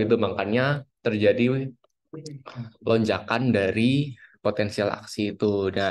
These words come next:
dia nol tuh, langsung peak gitu. Nah, waktu di early repolarization itu kayak mulai terjadi namanya, eh, perpindahan kalium untuk eh, masuk lagi gitu. Lalu nanti plateau itu,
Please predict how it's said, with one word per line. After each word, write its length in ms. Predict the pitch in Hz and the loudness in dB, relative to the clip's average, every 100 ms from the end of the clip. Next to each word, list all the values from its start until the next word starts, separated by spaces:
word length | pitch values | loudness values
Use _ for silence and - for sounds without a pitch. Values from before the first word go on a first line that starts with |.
| 95 | 0
dia 100 | 104 107 | 0 0
nol 280 | 101 101 98 98 | 0 0 0 0
tuh, 80 | 92 | -4
langsung 240 | 98 101 98 98 - - | -4 -4 -4 -4 -10 -4
peak 140 | 117 120 - | -4 -4 -8
gitu. 140 | 98 - - - - - _ - | -8 -8 -14 -20 -20 -20 _ -8
Nah, 140 | 101 92 92 95 | -4 -4 -4 -4
waktu 200 | 95 110 104 | -2 -2 0
di 40 | 107 101 101 104 - - 92 - - - - | 0 0 -4 -10 -20 -20 -20 -20 -20 -12 -2
early 260 | 123 120 127 123 | 0 2 2 2
repolarization 1160 | 117 113 110 104 101 110 110 120 - 104 101 104 107 - - | 0 0 2 2 0 -2 -2 -2 0 2 2 2 0 -4 -10
itu 180 | - 113 113 | -2 -2 0
kayak 160 | 101 113 | 0 0
mulai 300 | 104 98 95 113 | 0 0 2 2
terjadi 340 | 117 98 98 104 107 | 0 -4 -2 -2 -2
namanya, 380 | 101 95 95 110 123 127 127 _ _ _ 120 - _ - | -2 -2 -2 0 0 -4 -10 _ _ _ -20 -20 _ -2
eh, 160 | 110 107 | 0 2
perpindahan 500 | 113 117 113 101 104 113 | 0 0 0 2 0 0
kalium 300 | 104 104 117 113 | 0 2 2 2
untuk 180 | 107 117 117 _ _ _ _ _ - 113 | 0 -2 -6 _ _ _ _ _ -10 -2
eh, 260 | 107 101 101 95 | 2 2 2 -4
masuk 220 | 95 - 104 | -4 -2 -2
lagi 440 | 98 107 104 101 | 0 2 2 2
gitu. 440 | 95 - 95 92 90 | -2 -2 -2 -2 -2
Lalu 200 | 95 98 113 | 0 2 2
nanti 180 | 104 107 117 | 2 2 0
plateau 340 | 107 101 - 113 | 0 0 2 2
itu, 160 | 110 | 4